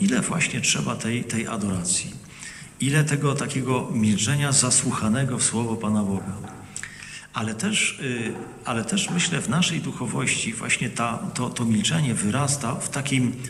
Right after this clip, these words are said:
przekonaniu, że jeżeli ten ludzki wysiłek jest dobrze ustawiony,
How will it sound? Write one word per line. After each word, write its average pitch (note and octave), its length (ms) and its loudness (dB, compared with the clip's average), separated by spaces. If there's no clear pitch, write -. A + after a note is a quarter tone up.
przekonaniu, C3+ 720 4
że G#2 200 2
jeżeli D#3+ 400 4
ten A2+ 240 2
ludzki C#3+ 380 2
wysiłek C3 480 0
jest F#2+ 160 -2
dobrze D3+ 300 2
ustawiony, A#2 640 -2